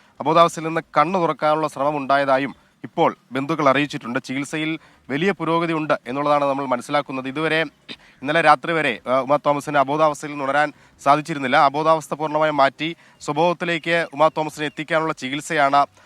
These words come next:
ആ, ഈ അവിടെ എത്തിയപ്പോൾ മുതൽ പ്രധാനമായും നടത്തിക്കൊണ്ടിരുന്നത്. ഇന്നലെ പൂർണ്ണമായും അതിനുവേണ്ടിയുള്ള ചികിത്സയായിരുന്നു. പക്ഷേ ഇന്നലെ രാത്രി വരെ അതിനൊരു ഫലമുണ്ടായിരുന്നില്ല.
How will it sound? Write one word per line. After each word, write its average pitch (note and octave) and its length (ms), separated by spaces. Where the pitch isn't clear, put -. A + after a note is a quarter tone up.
ആ, C#3 180
ഈ C#3 140
അവിടെ C#3+ 220
എത്തിയപ്പോൾ D#3+ 420
മുതൽ C#3+ 200
പ്രധാനമായും D3 680
നടത്തിക്കൊണ്ടിരുന്നത്. C3+ 600
ഇന്നലെ D3 180
പൂർണ്ണമായും D3+ 640
അതിനുവേണ്ടിയുള്ള D#3 520
ചികിത്സയായിരുന്നു. B2+ 600
പക്ഷേ B2+ 200
ഇന്നലെ C#3+ 200
രാത്രി C#3 360
വരെ D#3+ 240
അതിനൊരു D#3 460
ഫലമുണ്ടായിരുന്നില്ല. C#3+ 800